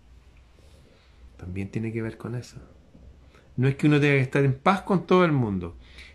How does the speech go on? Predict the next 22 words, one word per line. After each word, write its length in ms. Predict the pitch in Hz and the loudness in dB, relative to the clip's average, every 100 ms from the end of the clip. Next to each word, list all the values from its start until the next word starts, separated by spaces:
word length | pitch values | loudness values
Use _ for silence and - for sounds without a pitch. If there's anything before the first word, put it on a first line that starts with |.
| - | -10
Jesús 400 | - 101 147 208 | -6 -2 2 2
agarró 340 | 165 117 131 | 2 2 2
un 160 | 127 110 | 2 2
látigo 380 | 127 143 117 | 2 2 0
y 40 | 110 | -2
se 100 | 110 | -4
enfrentó 340 | 95 101 107 | -4 -4 -2
a 60 | 120 | -2
cinco 360 | - 117 - | -2 -4 -4
mil. 420 | 98 131 135 85 - - - - - - - - - _ - - - - _ _ | -4 -2 -4 -8 -12 -20 -20 -20 -20 -20 -20 -20 -20 _ -20 -20 -20 -20 _ _
No 160 | 110 107 | -6 -2
se 100 | 127 | -2
enfrentó 400 | 123 120 - 117 | 0 -4 -4 -6
a 60 | |
cinco 320 | - 127 120 | -4 -4 0
mil 160 | 123 127 | 0 0
porque 220 | 127 120 | -4 -6
estaba 260 | - 123 117 | -6 -6 -4
en 100 | 101 | -6
paz 320 | - 139 - | -6 -6 -6
con 220 | - 90 | -10 -12
ellos. 300 | 90 87 85 | -12 -14 -16